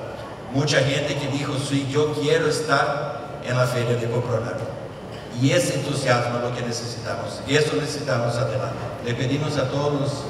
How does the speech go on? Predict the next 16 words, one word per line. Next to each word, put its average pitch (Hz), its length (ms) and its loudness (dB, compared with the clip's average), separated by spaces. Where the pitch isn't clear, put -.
productores, 123 720 4
a 131 80 2
los - 180 0
gremios, 135 560 0
aquí - 220 0
en 135 80 4
la 127 80 4
clase 131 340 2
política, 131 400 0
a 110 40 2
los 107 180 0
que - 80 0
están 127 260 4
en 127 120 2
las 120 180 0
instituciones, - 760 0